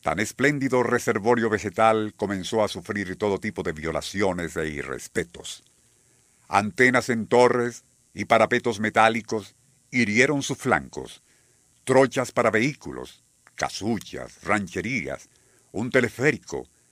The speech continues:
la Cruz de Navidad, el Hotel Humboldt, e incluso el grosero desplante de un millonario quien a mediados de los años sesenta hizo construir, porque le daba la gana, un lujoso chalet en plena área boscosa del cerro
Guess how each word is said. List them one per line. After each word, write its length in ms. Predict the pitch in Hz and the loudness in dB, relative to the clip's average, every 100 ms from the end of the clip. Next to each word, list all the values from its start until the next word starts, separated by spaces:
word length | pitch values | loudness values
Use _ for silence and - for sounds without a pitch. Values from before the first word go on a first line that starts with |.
| _ | _
la 160 | 71 | -10
Cruz 280 | - 135 117 | -2 0 0
de 100 | 90 | 0
Navidad, 560 | 101 98 87 117 80 64 _ _ _ | -2 -2 -2 -2 -4 -10 _ _ _
el 160 | - 117 | -2 0
Hotel 260 | 120 160 123 | 4 2 2
Humboldt, 480 | 208 117 71 64 - _ _ - | -2 -2 -6 -10 -16 _ _ 0
e 100 | 110 | 2
incluso 480 | 139 - 214 165 147 | 2 0 -2 2 2
el 100 | 131 | 4
grosero 520 | 117 113 - 175 156 | 4 4 2 0 0
desplante 600 | 123 - 151 180 175 143 | -2 -2 2 2 2 0
de 120 | 117 | 2
un 180 | 160 165 | 0 0
millonario 800 | 143 107 107 147 151 151 151 - _ | -2 0 4 4 4 0 -2 -6 _
quien 240 | - 120 104 | -2 2 2
a 40 | |
mediados 500 | 98 98 120 113 101 | 0 2 2 2 0
de 100 | 90 | -2
los 160 | 85 104 | 0 0
años 260 | 110 95 | 0 -2
sesenta 540 | 82 85 117 104 104 90 _ _ _ - | -6 -4 -4 0 -2 -2 _ _ _ -4
hizo 260 | 139 196 | -2 0
construir, 720 | 175 170 135 139 139 160 156 - _ _ _ _ | 0 0 -2 0 4 4 2 -6 _ _ _ _
porque 320 | - 190 180 170 | -2 -2 0 -2
le 80 | |
daba 260 | 196 196 78 | 6 6 6
la 120 | 71 | 0
gana, 320 | 82 165 156 - _ _ _ _ | 0 0 -2 -8 _ _ _ _
un 260 | 120 147 131 | -2 0 0
lujoso 420 | 120 151 - 127 | 0 -2 0 -2
chalet 480 | - 123 113 131 - _ _ _ _ | 0 2 2 0 -4 _ _ _ _
en 180 | - 85 | -8 -8
plena 400 | 76 117 92 95 | 0 0 4 4
área 160 | 107 80 | 4 2
boscosa 500 | 71 - 104 90 71 | -4 -6 -6 -4 -6
del 180 | 69 - | -6 -4
cerro 420 | 143 135 120 | -2 0 -2